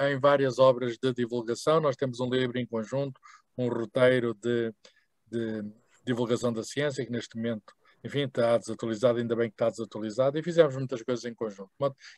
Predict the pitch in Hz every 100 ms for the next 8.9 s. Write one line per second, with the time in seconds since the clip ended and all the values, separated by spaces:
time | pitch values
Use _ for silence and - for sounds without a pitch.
0 | - 175 170 160 185 165 135 160 160 139
1 | - 143 131 156 139 135 123 123 139 147
2 | 151 _ - 135 - - 135 131 127 127
3 | 123 - - 147 147 143 143 131 135 127
4 | 123 123 120 - _ _ _ 127 123 120
5 | 135 127 - 143 131 156 135 135 127 135
6 | 123 120 - 123 117 113 107 - 160 170
7 | 156 127 107 113 - 113 110 - 117 -
8 | 113 - 110 110 104 117 143 135